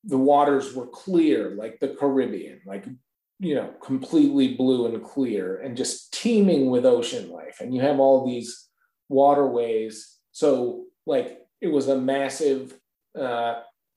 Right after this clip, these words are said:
place for Atlantic salmon to c-, go spawn up the Hudson River. Same with, like, striped bass,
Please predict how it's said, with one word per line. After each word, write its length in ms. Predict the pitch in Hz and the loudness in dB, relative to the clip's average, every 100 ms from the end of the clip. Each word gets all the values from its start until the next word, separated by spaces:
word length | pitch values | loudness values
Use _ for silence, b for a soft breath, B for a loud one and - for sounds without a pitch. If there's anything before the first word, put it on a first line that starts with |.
| _ _ _ _ _ - | _ _ _ _ _ -14
place 640 | - 160 143 - - - - | -2 2 2 -2 -12 -16 -12
for 680 | - 143 131 120 117 - - _ _ _ _ _ _ _ _ _ _ _ _ _ - | -4 0 4 4 4 0 -14 _ _ _ _ _ _ _ _ _ _ _ _ _ -4
Atlantic 500 | 151 139 131 127 - | -2 0 0 0 -4
salmon 680 | - 151 135 117 95 98 - | -4 0 0 -2 -8 -14 -12
to 240 | 143 131 | -10 -8
c-, 140 | 151 151 | -6 -2
go 160 | 135 123 | 2 2
spawn 480 | - - 139 131 127 | 0 0 2 2 -2
up 220 | 120 - | -6 -4
the 300 | 120 113 - | -2 -2 -6
Hudson 420 | - 143 135 127 127 | -6 -8 -6 -10 -2
River. 360 | 117 113 95 | -2 -2 -8
Same 300 | - 147 151 | -4 -2 0
with, 120 | 135 127 | -2 -2
like, 240 | 120 - | -4 -4
striped 380 | - 175 156 156 | -2 2 2 0
bass, 500 | 135 - - - | -4 -6 -14 -18